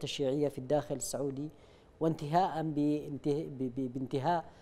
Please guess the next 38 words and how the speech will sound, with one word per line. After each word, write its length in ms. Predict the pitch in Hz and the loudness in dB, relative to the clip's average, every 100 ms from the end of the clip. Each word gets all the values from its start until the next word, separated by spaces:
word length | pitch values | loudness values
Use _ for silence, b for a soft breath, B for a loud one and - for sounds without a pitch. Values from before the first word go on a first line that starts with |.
| B - | B 2
سطوة 500 | - 190 196 185 185 | 6 6 8 6 6
ومكانة 520 | 151 143 143 170 170 165 | 2 0 2 2 2 0
المملكة 500 | 156 160 160 156 160 | -2 0 0 0 0
المركزية 580 | 143 143 - 143 151 151 | 0 0 0 0 2 0
في 80 | |
المنطقة 400 | 135 139 135 - | 0 -4 -4 -4
العربية. 440 | 127 113 113 107 107 | 0 0 -2 -4 -6
وبالتالي 320 | 131 147 147 | -2 0 4
هل 140 | 170 | 6
تقبل 340 | 170 175 165 160 | 4 2 2 0
المملكة، 500 | 147 143 143 143 135 | 0 -2 -2 -2 -2
هل 200 | 127 143 | -2 -4
تقبل، 400 | 147 - 151 147 B B - | -4 0 0 0 B B 0
هل 120 | 165 | 6
يقبل 260 | 180 170 165 | 6 6 2
الحكام 380 | - 160 170 | 2 4 4
الجدد 360 | 160 156 156 151 | 6 4 2 2
في 60 | 147 | 2
المملكة 440 | 139 151 156 156 | 0 0 0 0
بمثل 280 | 143 135 147 | -2 -2 -2
هذا 200 | 143 143 | 0 0
المسار 400 | 135 135 147 147 | -2 0 0 0
الذي 360 | 135 131 139 135 B B | -2 -2 -2 -4 B B
سيحول 540 | - 151 - 190 180 165 | 2 2 8 10 12 10
المملكة 460 | 151 160 160 160 | 6 4 4 4
من 240 | 143 135 127 | 2 0 4
دولة 320 | 143 147 143 | 4 4 2
مركزية 480 | 135 135 135 151 147 | 0 -2 0 4 4
إلى 140 | 139 | 4
دولة 380 | 135 139 135 139 | 2 2 4 2
هامشية 360 | 139 123 143 | 2 0 0
على، 300 | 123 131 135 B B B - | 0 0 -2 B B B -2
على 160 | 127 | 2
أطراف 440 | 131 147 143 147 - | 2 4 6 6 6
ال-، 180 | 123 120 | 0 0
ال-، 420 | 120 120 113 120 | 0 -2 -2 -2
ال-، 640 | 120 120 117 113 110 110 | -2 -4 -6 -6 -8 0
دولة 260 | 123 165 | 6 8